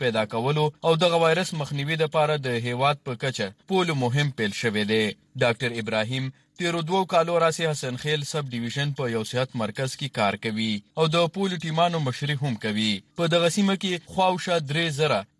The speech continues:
د پنځو کالو نه کم عمر ماشومان دي چې پکې سلګونو ته پولیو کترې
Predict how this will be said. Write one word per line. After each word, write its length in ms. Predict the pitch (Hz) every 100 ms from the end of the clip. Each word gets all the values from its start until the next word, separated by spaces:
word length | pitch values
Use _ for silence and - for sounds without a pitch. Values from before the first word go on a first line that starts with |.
| 143
د 140 | 147 160
پنځو 280 | 156 156 170 170
کالو 200 | 156 147
نه 40 | 123
کم 240 | 156 156 -
عمر 200 | 151 147 131
ماشومان 560 | 107 - 113 107 107 110
دي 140 | 107 98 -
چې 80 | 156
پکې 280 | 175 185 165
سلګونو 400 | 185 170 202 190 190
ته 160 | 170 165
پولیو 260 | 147 123 123
کترې 540 | 117 143 147 -